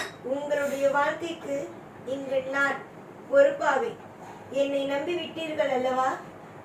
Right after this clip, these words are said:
இந்த வாராகியை நம்பி ஒவ்வொரு விஷயத்தையும் கொடுத்து ஒவ்வொரு விஷயத்தையும்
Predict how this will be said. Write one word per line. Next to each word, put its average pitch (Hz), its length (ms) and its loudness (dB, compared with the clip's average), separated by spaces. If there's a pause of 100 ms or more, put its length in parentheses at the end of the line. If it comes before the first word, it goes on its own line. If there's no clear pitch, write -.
இந்த 254 300 0
வாராகியை 302 680 4
நம்பி 294 380 -4 (540)
ஒவ்வொரு 285 460 4
விஷயத்தையும் 320 720 -2 (480)
கொடுத்து 285 420 -2 (580)
ஒவ்வொரு 302 440 4
விஷயத்தையும் 302 760 -2